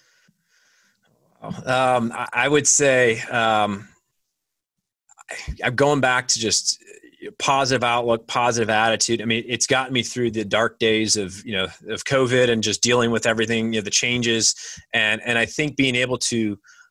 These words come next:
um, you know, deal with adversity. I've had a lot of things happen in my life that haven't worked out. And, you know, here I am today talking about how I love the life I'm living.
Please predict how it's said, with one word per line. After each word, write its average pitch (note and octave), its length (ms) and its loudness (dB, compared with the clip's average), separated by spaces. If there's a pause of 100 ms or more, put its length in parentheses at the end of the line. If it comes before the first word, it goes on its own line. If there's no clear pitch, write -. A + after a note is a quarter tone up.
um, G2+ 320 0
you F#3+ 80 2
know, D#3 40 2
deal D3+ 220 2
with D3+ 120 2
adversity. B2+ 420 2
I've - 80 0
had B2+ 100 0
a A2 60 2
lot G#2+ 300 2
of A#2 140 -8
things A2+ 280 -4
happen G#2+ 280 -2
in G#2+ 60 -2
my G2+ 140 0
life G2 300 -2
that G2+ 100 -2
haven't G#2 260 -4
worked G#2 240 -6
out. G2+ 320 0 (100)
And, G2 360 -4 (360)
you A#2+ 80 -2
know, G2+ 60 0
here B2+ 340 2
I A2+ 60 4
am A2+ 160 2
today A2 340 0
talking G#2+ 440 -4
about G2+ 420 -2
how G#2+ 220 0
I G#2 60 2
love G#2+ 280 2
the G#2 100 -4
life G2+ 240 0
I'm G2+ 140 -4
living. A2 420 0